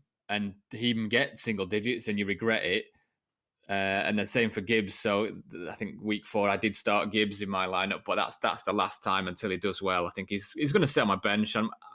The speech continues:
happy to trade him away if there's any kind of trade value out there. Uh, he's not gonna get dropped, but he's certainly just gonna sit on my bench until he proves that he is gonna score twenty. I think capable of scoring thirty plus points, but until he does that, he's just gonna sit there on my bench and, um,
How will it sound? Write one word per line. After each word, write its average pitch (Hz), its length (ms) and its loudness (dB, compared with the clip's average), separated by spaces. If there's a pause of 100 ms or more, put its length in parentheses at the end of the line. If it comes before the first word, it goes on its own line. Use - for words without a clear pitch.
(200)
happy 143 220 0
to 143 80 -2
trade 151 280 4
him 147 100 2
away 156 200 6
if 180 140 -2
there's 120 100 0
any 113 100 2
kind 113 180 -4
of 104 80 -4 (140)
trade 123 260 2
value 117 320 2
out 120 200 0
there. 123 260 -2 (520)
Uh, 113 300 2
he's 147 140 4
not 165 80 4
gonna 123 120 2
get 113 160 2
dropped, 139 460 2
but 113 180 2
he's 110 180 0
certainly 110 280 2
just 104 160 -6
gonna 104 100 -4
sit - 180 -6
on - 60 -4
my 101 60 -2
bench 104 320 -2
until 104 360 -4
he 98 120 -4 (320)
proves 107 360 2
that 110 120 0
he 104 140 2
is 101 100 0
gonna 101 180 -4
score 98 300 -4
twenty. 101 480 -2 (600)
I - 60 -12
think - 260 -8
capable 120 320 0
of 98 80 -2
scoring 107 260 0
thirty 139 360 2
plus 107 240 -2
points, 104 360 -2
but 110 140 0
until 113 220 0
he 107 60 6
does 104 280 2
that, 92 200 0
he's 107 80 -4
just 101 160 -10
gonna 98 100 -6
sit - 240 -6
there 98 120 -4
on 92 40 -6
my 92 80 -6
bench 95 380 -6
and, 92 180 -6
um, 92 280 -6